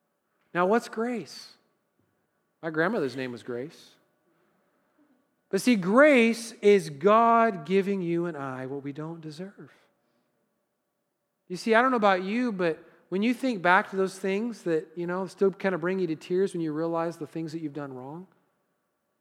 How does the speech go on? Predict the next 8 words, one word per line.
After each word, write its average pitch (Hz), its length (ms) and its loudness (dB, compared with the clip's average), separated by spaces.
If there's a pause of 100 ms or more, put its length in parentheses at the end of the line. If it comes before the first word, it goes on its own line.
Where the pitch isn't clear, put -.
(520)
and 160 120 -12
yet 165 140 -6
you 160 80 -10
start 165 240 -8
to 151 100 -12
realize 147 560 -4
and 127 120 -16
comprehend 131 720 -14